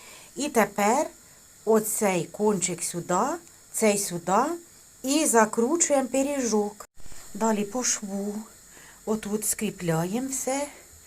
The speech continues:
придаємо гарненьку формочку і кладемо. Пирожечки наші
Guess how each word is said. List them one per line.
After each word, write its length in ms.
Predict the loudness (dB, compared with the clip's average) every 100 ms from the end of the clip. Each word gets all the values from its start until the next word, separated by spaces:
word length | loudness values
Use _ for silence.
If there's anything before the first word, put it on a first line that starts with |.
| -20 -18 -4
придаємо 640 | 4 4 6 4 4 2 0
гарненьку 640 | 0 0 -2 -2 -4 -8
формочку 960 | -10 -4 0 0 0 -2 -4 -4 -8 -8 -14 -20 -20 -20 -20 -20 -8 -4
і 80 |
кладемо. 520 | -2 0 0 0 0 -4 -12 -20 -20 -20 -20 -20 -20 -20 -20 -20 -12 -10 -10 -6
Пирожечки 580 | -6 -4 -4 -4 -6 -6
наші 440 | -4 -4 -4 -8